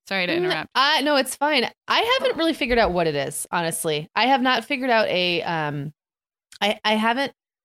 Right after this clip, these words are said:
Speaker 2: figured out if it's related to me being just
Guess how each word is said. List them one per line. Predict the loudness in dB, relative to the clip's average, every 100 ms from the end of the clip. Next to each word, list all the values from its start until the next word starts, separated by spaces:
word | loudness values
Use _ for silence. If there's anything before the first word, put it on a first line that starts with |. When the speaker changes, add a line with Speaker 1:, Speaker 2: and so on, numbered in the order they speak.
| _ -4
Speaker 2:
figured | 0 4
out | 4
if | 2 0
it's | -2 -2
related | -2 0 0 -2 -2
to | -2
me | -2
being | 0 0 0 -2 -4
just | -6 -6 -8